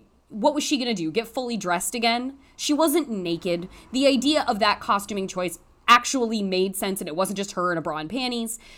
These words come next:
She runs into the bathroom and, like, goes first thing. We don't need to see an extended bathroom scene in which she's holding a gun, wearing nothing but a cami and underwear.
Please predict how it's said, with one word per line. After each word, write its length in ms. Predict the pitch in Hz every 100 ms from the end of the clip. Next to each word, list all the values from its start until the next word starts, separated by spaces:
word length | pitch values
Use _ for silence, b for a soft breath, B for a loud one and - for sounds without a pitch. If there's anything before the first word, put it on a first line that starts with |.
| B
She 160 | - 208
runs 280 | 202 311 311
into 120 | 302
the 60 | 233
bathroom 680 | 185 175 185 170 160 160 B B B 254
and, 160 | 247
like, 240 | 208 170 - _ _ 180
goes 360 | 226 294 285 277
first 580 | - - 339 339 - -
thing. 360 | 247 175 160 170
We 100 | 254
don't 220 | 320 294
need 160 | 311 269
to 80 |
see 200 | 269 269
an 60 | 233
extended 440 | 202 - 220 190
bathroom 380 | 190 180 180 185
scene 180 | 175 185
in 80 | 175
which 120 | 175
she's 160 | - 185
holding 300 | - 196 190
a 40 | 180
gun, 420 | 180 175 165 165 -
wearing 280 | 185 185 175
nothing 200 | 175 180
but 100 | 170
a 40 |
cami 300 | 165 185 165
and 100 | 160
underwear. 460 | 262 262 196 160 160